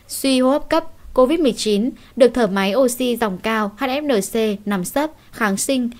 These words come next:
corticoid, thuốc phòng chống huyết khối. Tuy nhiên, bệnh nhân không cải thiện, mệt nhiều, suy hô hấp nặng hơn. Ngày mười ba tháng năm, được đặt ống nội khí quản, chuyển khoa hồi sức tích cực.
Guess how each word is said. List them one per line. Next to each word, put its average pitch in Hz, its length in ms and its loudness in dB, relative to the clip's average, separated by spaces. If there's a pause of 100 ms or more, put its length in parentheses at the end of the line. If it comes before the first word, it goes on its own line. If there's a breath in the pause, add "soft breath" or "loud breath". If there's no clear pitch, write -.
(120 loud breath)
corticoid, 247 680 4 (400 soft breath)
thuốc 370 240 2
phòng 220 220 0
chống 196 180 0
huyết 302 160 0
khối. 220 340 2 (600 soft breath)
Tuy 254 120 0
nhiên, 240 260 2 (120)
bệnh 220 140 0
nhân 240 160 2
không 240 260 0
cải 240 180 0
thiện, 214 340 0
mệt 214 180 2
nhiều, 196 340 2 (200 loud breath)
suy - 280 0
hô 269 60 8
hấp 311 140 2
nặng 214 200 0
hơn. 226 300 2 (280 loud breath)
Ngày 269 80 2
mười 262 120 6
ba 269 180 4
tháng 233 240 -4
năm, 247 220 2 (220 loud breath)
được 240 80 8
đặt 233 140 4
ống 208 200 4
nội 269 140 6
khí 220 220 0
quản, 220 400 0
chuyển 220 180 2
khoa 233 160 0
hồi 226 140 4
sức - 200 -2
tích 294 200 -6
cực. 202 240 2